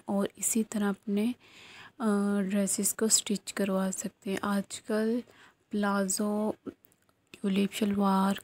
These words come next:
का बहुत ज़्यादा ट्रेंड चल रहा है, और कैपरी, अ, का भी चल रहा है, लेकिन ट्यूलिप शलवार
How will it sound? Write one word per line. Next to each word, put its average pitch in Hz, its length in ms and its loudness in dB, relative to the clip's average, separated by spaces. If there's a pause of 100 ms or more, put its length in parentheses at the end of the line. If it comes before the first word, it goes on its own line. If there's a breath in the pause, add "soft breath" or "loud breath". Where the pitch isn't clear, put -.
का 202 220 0 (160)
बहुत 196 240 0
ज़्यादा 208 340 2
ट्रेंड 196 380 0
चल 196 280 0
रहा 202 160 2
है, 202 180 2 (120)
और 196 360 2 (100)
कैपरी, 214 560 -2 (760 loud breath)
अ, 233 40 2 (840)
का 220 100 0
भी 220 140 2
चल 214 240 0
रहा 214 180 2
है, 226 80 2
लेकिन 214 360 -2
ट्यूलिप 202 340 -2
शलवार 202 600 0